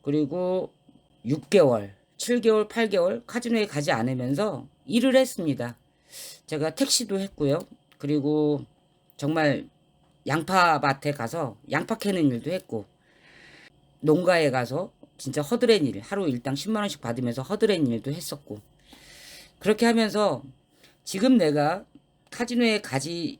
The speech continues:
말아야 될 상황에는 가지 말아야 됩니다. 그리고 그 시간은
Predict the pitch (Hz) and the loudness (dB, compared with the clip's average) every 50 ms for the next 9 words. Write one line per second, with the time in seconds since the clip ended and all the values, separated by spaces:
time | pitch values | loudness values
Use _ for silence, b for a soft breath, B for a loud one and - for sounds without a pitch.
0 | _ _ _ _ - 113 123 147 180 220 247 247 220 185 185 175 - - 185 185 | _ _ _ _ -10 -4 0 4 6 6 6 6 4 2 -2 -4 -4 -6 -6 -6
1 | 185 175 165 135 123 165 170 151 131 - _ _ - - 131 - 147 123 110 110 | -4 -4 -4 -4 -4 -4 -4 -4 -8 -8 _ _ -8 -8 -6 -4 -4 -6 -6 -4
2 | 117 123 123 120 107 107 101 101 98 95 98 98 - _ _ _ _ _ _ _ | -4 -4 -4 -4 -4 -4 -6 -6 -6 -8 -12 -16 -18 _ _ _ _ _ _ _
3 | _ _ _ _ _ _ _ - 120 131 123 143 139 143 147 151 147 - 196 175 | _ _ _ _ _ _ _ -6 -4 0 0 0 0 0 -2 -2 -2 -2 0 0
4 | 185 160 165 180 190 170 139 110 | 0 0 0 -2 0 -2 -2 -2